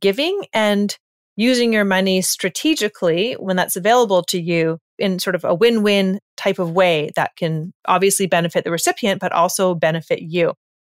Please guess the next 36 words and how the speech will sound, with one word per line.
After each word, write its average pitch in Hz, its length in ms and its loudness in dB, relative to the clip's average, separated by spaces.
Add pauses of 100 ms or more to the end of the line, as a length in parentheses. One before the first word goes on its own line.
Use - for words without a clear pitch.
(100)
You 214 80 -6
can 208 140 0
learn 196 200 2
more 185 160 4
about 185 240 2
this 185 200 0
from 170 200 -2
her 170 120 -2
book, 180 440 0 (240)
Happy 196 340 -2
Money, 185 300 -2
The 202 120 -2
Science 175 500 -2
of 170 120 -6 (140)
Happier 165 400 -2
Spending. 185 560 -2 (340)
I'll 196 100 2
just 196 160 0
share 202 160 4
with 190 160 -4
you 196 100 0
one 180 160 2
of 175 140 -2
the 170 120 2
nuggets 165 460 -2
I 240 160 4
took 247 200 -6
away 156 380 0 (300)
is 196 260 2
looking 262 320 -2
for 202 520 2 (120)
opportunities 202 680 2
where 180 200 2
I 185 100 0
can 196 180 -2
feel 196 720 2